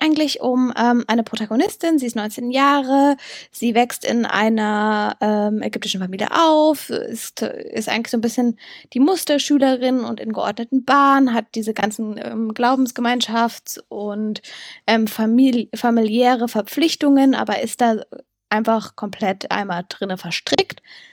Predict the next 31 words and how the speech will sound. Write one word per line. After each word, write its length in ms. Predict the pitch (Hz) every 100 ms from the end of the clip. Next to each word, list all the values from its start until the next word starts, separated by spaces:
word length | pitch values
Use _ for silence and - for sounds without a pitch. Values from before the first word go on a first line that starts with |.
| _ _ _ _ _ -
Hat 120 | 294
aber 140 | 247
gleichzeitig 720 | 233 247 381 254 214 240 294 -
auf, 300 | 240 220 -
ähm, 240 | - 240 247
Social 320 | 240 233 247
Media 240 | 277 311 254
so 60 |
ein 280 | 247 220 214
bisschen 400 | - 277 - 262
ein 160 | - -
Alter, 720 | 262 330 254 220 208 214 - -
Alter-Ego 680 | - 277 262 220 202 196 190
entwickelt 720 | 185 214 - 214 208 254 359
und 160 | 269 -
eine, 500 | 233 233 233 240 233
fängt 200 | 254 247
da 60 |
eine 140 | - 226
romantische 580 | 214 220 254 - 247 233
Beziehung 640 | - 214 - 381 302 226
an 340 | - 190 226 269 - - - -
und 140 | 254
testet 560 | 254 254 - 277 262 -
ihr, 260 | 254 247 -
dadurch 320 | 220 220 254
so 220 | 247 233
ihre 300 | 233 233 220
Freiräume. 800 | 220 - 190 208 196 165 160 156 175 _ _ _ - - _
Und, 640 | - 247 262 262 262 269 -
ähm, 720 | 247 254 254 254 254 254 262